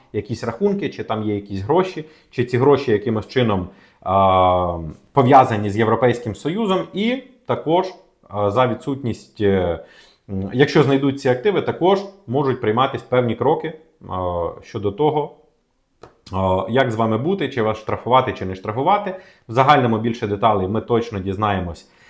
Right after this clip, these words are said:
е, я думаю, вже найближчими місяцями, бо так як ця директива тільки два тижні як вступила в силу, я думаю, що зараз тільки вони починають розкачуватись, можливо, буде підключатись також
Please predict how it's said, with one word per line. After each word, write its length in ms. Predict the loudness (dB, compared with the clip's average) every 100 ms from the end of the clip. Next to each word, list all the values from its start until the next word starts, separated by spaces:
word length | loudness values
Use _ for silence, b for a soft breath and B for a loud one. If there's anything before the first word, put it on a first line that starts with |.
| b b b -2
е, 40 | 4 4 4 2 0 -4 -16 -20 _ _
я 180 | 4 4
думаю, 360 | 6 4 2 2
вже 160 | 2
найближчими 520 | 0 2 0 0 -2
місяцями, 560 | -4 -4 -2 2 2 2
бо 100 | 0
так 200 | -2 -2
як 140 | -6
ця 100 | -4
директива 440 | -2 -2 0 0 0
тільки 300 | -4 -8 -4
два 180 | 0 0
тижні 300 | 0 -2 -4
як 100 | -6
вступила 360 | -8 -2 -2
в 80 | -2
силу, 320 | -2 0 0
я 260 | 2 2 0
думаю, 340 | -2 -4 -6
що 200 | -6 -6
зараз 380 | 0 0 -2 -8
тільки 300 | -10 -8 -6
вони 160 | -6 -6
починають 460 | -10 -8 -8 -6
розкачуватись, 800 | -12 -4 -4 -4 -6 -8 -10 b b _
можливо, 320 | -2 2 2
буде 180 | 2 -2
підключатись 540 | -4 -14 -8 -8 -8
також 360 | -14 -8 -8